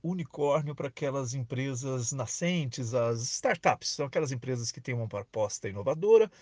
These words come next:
que são recém-criadas e que têm grande potencial de crescimento e muito rápido. Essas são as startups. E algumas delas atingiram muito rapidamente o valor de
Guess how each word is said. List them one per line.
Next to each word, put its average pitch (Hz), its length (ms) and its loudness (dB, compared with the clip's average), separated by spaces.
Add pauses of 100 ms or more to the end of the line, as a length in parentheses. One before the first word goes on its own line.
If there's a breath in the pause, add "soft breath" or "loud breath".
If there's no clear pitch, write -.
(340 loud breath)
que 254 140 -6
são 214 320 0
recém-criadas 175 1080 0
e 175 280 -4
que 175 180 -4
têm 170 400 0
grande 180 380 0
potencial 165 460 0
de 147 80 -6
crescimento 151 560 -4 (360 loud breath)
e 147 120 -2
muito 170 260 -4
rápido. 113 500 0 (160)
Essas 113 260 -6
são - 180 -6
as 131 80 -6
startups. - 960 -6 (420 soft breath)
E 311 420 2 (360)
algumas 233 440 6
delas 156 400 6
atingiram 175 480 0
muito 214 420 0
rapidamente 156 680 0
o 143 40 -4
valor 151 300 4
de 143 120 -6